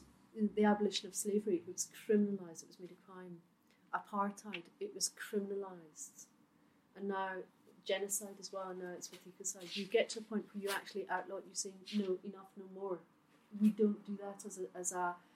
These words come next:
a society that has a higher level of conscience. But what you're doing is you're creating governance. Governance for those who aren't operating from a first do no harm principle.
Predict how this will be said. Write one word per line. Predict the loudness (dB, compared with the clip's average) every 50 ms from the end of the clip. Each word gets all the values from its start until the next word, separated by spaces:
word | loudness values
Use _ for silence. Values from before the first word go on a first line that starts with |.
| _ _ _ -18 4
a | 6
society | 6 8 8 8 6 6 6 4 2 0 -2 -4
that | -6 -6 -6 -6
has | -6 -6 -6
a | -6 -12 -8 -6
higher | -2 0 0
level | 0 -2 -4 -10 -14
of | -18 -18 _ -14
conscience. | -14 -14 -12 -12 -14 -16 -16 -14 -6 -4 -4 -4 -4 -6 -10 -20 -20 -20 -18 _
But | 6 12
what | 12 12 12 12
you're | 10 8
doing | 8 8 2 2
is | 2 0 0
you're | -2 0
creating | 6 6 6 6 6 4 2 2 4
governance. | 0 -2 2 6 6 6 6 4 0 0 2 4 4 2 0 -2 -6 -16 -20 -20 _ _ _ _ _ _ _ _ _ _ _ _
Governance | 2 4 4 6 4 4 4 2 0
for | 0 0
those | 6 10 12 12 12 12 12 8 4
who | 2 0 4 4
aren't | 4 4 4 2 0 -2
operating | -2 -2 -2 -2 0 2 2 2 2 0 -2 -4 -4 -4 -8
from | -6 -2 -2
a | -2
first | -4 -2 -6 -4 0 0 -2
do | -2 0 -2
no | -2 -4 -2 -6
harm | -10 -10 -10 -12 -8
principle. | -8 -8 -8 -8 -14 -14 -14 -16